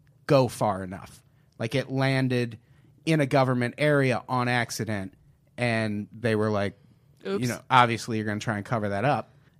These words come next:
Speaker 1: And, uh, this is one of the, uh, rebel fighters from the Ansar Brigra-, Brigade told a Reuters reporter that a missile had hit the town at around eight A M. He'd seen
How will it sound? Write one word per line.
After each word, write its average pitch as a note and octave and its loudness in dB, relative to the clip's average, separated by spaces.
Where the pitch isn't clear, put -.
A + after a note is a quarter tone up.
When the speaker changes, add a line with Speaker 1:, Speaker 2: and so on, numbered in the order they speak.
Speaker 1:
And, C#3+ 4
uh, C3 4
this D3+ 0
is F3+ 0
one E3 2
of F#3 2
the, F#3 0
uh, D#3 4
rebel D#3+ 4
fighters D#3 6
from C#3 0
the C#3 0
Ansar C3+ 2
Brigra-, A#2+ 0
Brigade B2+ 2
told D3 -2
a C3 0
Reuters B2+ 2
reporter G#2 -4
that A#2+ 4
a C3+ 0
missile C#3+ 2
had C3 0
hit D3+ -2
the C#3 -12
town C3+ -2
at B2 -4
around A2+ -2
eight C#3 0
A C3+ 2
M. A#2+ 0
He'd A#2 -6
seen B2 -2